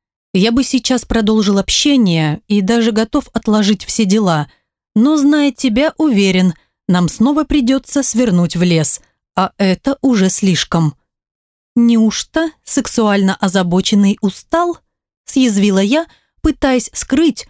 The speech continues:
что начинаю волноваться. «Судя по последней новости, из-за которой я с ним отправилась в лес, это будет не менее ошеломляющее. А с другой стороны, чем он может меня удивить? Ничем.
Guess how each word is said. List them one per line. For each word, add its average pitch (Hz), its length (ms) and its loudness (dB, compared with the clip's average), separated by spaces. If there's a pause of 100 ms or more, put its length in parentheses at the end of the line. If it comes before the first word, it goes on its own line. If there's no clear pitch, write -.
что - 200 -6
начинаю 262 540 0
волноваться. 175 760 0 (500)
«Судя 190 420 -2
по 180 100 -4
последней 180 580 0
новости, 233 680 -2 (360)
из-за 262 260 0
которой 247 420 -2
я 220 140 0
с - 100 -6
ним 220 220 2
отправилась 190 600 -2
в 185 40 -2
лес, 240 320 -2 (380)
это 302 260 0
будет 262 340 0
не 294 160 2
менее 185 520 2
ошеломляющее. 180 1000 0 (380)
А 185 120 0
с 175 40 -2
другой 185 320 0
стороны, 180 580 0 (360)
чем 349 180 -2
он 339 140 2
может 277 280 0
меня 254 320 2
удивить? 214 600 -2 (460)
Ничем. 185 640 -2